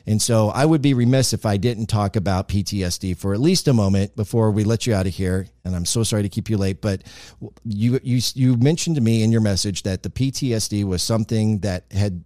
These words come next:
had been from your time in serving in the U S Navy and in the twenty years of doing U S military. I mean, I'm, I'm sorry, um, doing law enforcement, rather. Um, what effects did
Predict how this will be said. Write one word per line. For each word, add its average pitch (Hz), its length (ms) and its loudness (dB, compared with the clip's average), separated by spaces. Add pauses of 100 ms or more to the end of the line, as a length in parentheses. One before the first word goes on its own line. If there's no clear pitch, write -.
(120)
had 98 280 -4
been 104 200 0
from 101 320 0
your 90 140 -2
time 123 500 0
in 101 100 0
serving 113 360 0
in 95 60 0
the 92 100 0
U 110 140 0
S 107 160 -2
Navy 104 360 -2 (100)
and 123 440 2 (320)
in 98 80 -4
the 95 80 0
twenty 127 300 0
years 110 300 2
of 95 80 0
doing 98 260 2
U 92 140 0
S 87 160 -2
military. 82 560 -6 (240)
I 127 120 0
mean, 117 220 2
I'm, 120 80 -2
I'm 123 100 0
sorry, 90 300 0
um, 87 380 -2
doing 98 420 0
law 107 240 0
enforcement, 78 460 -6
rather. 73 240 -6 (440)
Um, 98 480 2 (1200)
what 135 360 0
effects - 680 0
did 98 560 0